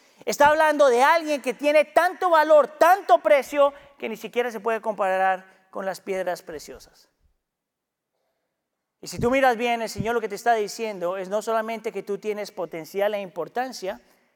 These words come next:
sino que tienes valor más que cualquier cosa que en esta tierra tiene valor. Esa es la forma en que el Señor te ve a ti y es la razón por la que nosotros celebramos el Día de las Madres.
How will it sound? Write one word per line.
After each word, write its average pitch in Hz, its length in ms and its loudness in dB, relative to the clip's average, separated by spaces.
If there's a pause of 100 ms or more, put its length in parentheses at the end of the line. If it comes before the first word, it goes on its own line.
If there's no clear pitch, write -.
(100)
sino 175 260 -8
que 175 100 -12
tienes 214 320 -10
valor 196 340 -2
más 208 260 -8
que 214 140 -10
cualquier 220 580 -8
cosa 285 320 -8
que 202 100 -14
en 202 80 -12
esta 220 300 -10
tierra 170 500 -12 (140)
tiene 170 240 -14
valor. 139 400 -14 (1400)
Esa 254 180 0
es 277 40 4
la 254 80 2
forma 262 200 2
en 247 60 -8
que 254 60 -2
el 233 60 -4
Señor 226 400 -2
te 220 120 -4
ve 202 140 0
a 185 120 -2
ti 285 140 -10
y 208 200 -4
es 196 60 2
la 220 100 2
razón 233 300 0
por 254 100 -2
la 226 60 0
que 208 80 -8
nosotros 214 360 -4
celebramos 202 480 0
el 196 100 -4
Día 180 220 0
de 202 80 2
las 214 120 0
Madres. 240 600 -4